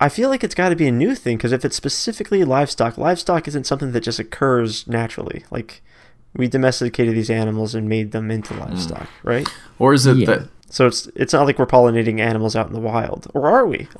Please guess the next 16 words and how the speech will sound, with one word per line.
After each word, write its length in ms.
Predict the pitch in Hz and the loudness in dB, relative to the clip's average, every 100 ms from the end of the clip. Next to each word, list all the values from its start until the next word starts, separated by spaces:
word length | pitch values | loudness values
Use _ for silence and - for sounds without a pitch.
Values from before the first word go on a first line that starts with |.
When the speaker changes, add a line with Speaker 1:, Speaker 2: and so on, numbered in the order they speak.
| 120 | 4
Speaker 1:
don't 40 | |
Speaker 2:
have 120 | 143 | 6
Speaker 1:
know. 40 | 147 | 6
Speaker 2:
we 100 | 143 | 8
gotten, 500 | 151 147 127 113 - | 6 6 4 2 2
uh, 200 | 117 104 | 2 2
plants? 520 | 92 - 120 95 - | 2 2 2 2 -4
Have 140 | - 113 | -2 4
we, 280 | 123 120 110 | 6 6 4
have 140 | 113 | -2
we 100 | 120 | 0
gotten 280 | 127 117 107 | 2 2 -2
plants 360 | 110 110 95 - | -2 -2 0 -4
that 120 | 82 | -4
we're, 280 | 92 90 85 - - | -2 -2 -4 -8 -8
we've 140 | 98 | -2